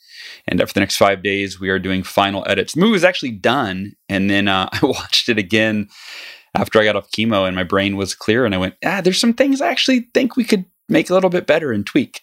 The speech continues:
So the movie's ninety-nine percent done, and we're finishing the last one percent this week. So with that, today I wanna chat with you about something that came to me the other night. In fact, it was so important when I thought of it, I wrote it down. I sent myself a text. I said, "This is crucial.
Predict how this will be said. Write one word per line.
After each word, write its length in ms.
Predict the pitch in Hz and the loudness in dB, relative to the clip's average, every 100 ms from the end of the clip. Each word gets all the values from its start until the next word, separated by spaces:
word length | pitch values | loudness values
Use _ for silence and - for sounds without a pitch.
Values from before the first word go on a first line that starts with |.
| _ | _
So 400 | - 104 95 - _ - - | 2 4 4 -2 _ -20 -12
the 60 | - | 0
movie's 300 | 110 107 101 | 2 2 2
ninety-nine 540 | 113 120 117 107 104 | 2 4 2 -2 -2
percent 320 | 92 - 95 95 | -4 -6 -4 0
done, 220 | 95 95 | 0 0
and 160 | 92 | -2
we're 60 | 90 | -4
finishing 440 | - 110 - 104 | 0 0 0 0
the 80 | 101 | 2
last 260 | 156 175 - | 2 0 -2
one 120 | 117 | -6
percent 340 | 110 - 98 | -6 -6 -6
this 140 | 92 - | -6 -6
week. 280 | - - - | -4 -4 0
So 300 | 98 90 - _ _ | 2 2 -2 _ _
with 360 | 120 170 190 _ - | 2 2 0 _ -12
that, 580 | 104 117 135 107 - - - | 2 2 2 -4 -8 -14 -6
today 300 | 131 147 220 | -2 0 0
I 60 | |
wanna 260 | 233 214 135 | -4 -2 -2
chat 360 | - 117 113 | 2 2 2
with 200 | - - | -2 -8
you 300 | 113 104 98 - | -2 0 0 0
about 300 | 104 101 101 | 0 0 -2
something 340 | - 127 143 | -6 -2 0
that 160 | 131 - | 0 0
came 280 | 117 117 117 | 2 2 2
to 100 | 117 | 0
me 100 | 107 | 2
the 160 | 107 | 2
other 140 | 101 98 | 2 0
night. 240 | 95 92 | -2 -2
In 60 | 101 | 0
fact, 380 | 110 101 - _ - - | 2 2 -2 _ -20 -6
it 60 | 113 | 0
was 120 | 120 | 2
so 140 | - | 4
important 500 | 117 113 131 131 107 | 2 2 2 2 0
when 80 | 107 | -4
I 60 | 101 | 0
thought 260 | - 107 | 4 2
of 80 | 101 | 2
it, 80 | 95 | 0
I 140 | 98 | 0
wrote 300 | 98 104 107 | 0 0 2
it 100 | 107 | 2
down. 380 | 101 104 104 104 | 2 2 4 2
I 40 | 101 | -2
sent 200 | - - | -4 -4
myself 260 | 101 107 | 2 2
a 20 | |
text. 360 | 98 107 101 - | 2 0 0 0
I 40 | |
said, 240 | 104 110 104 | -2 0 -2
"This 180 | 131 - | -2 -2
is 140 | 139 | -4
crucial. 640 | - - 123 110 104 101 | -4 2 2 4 2 0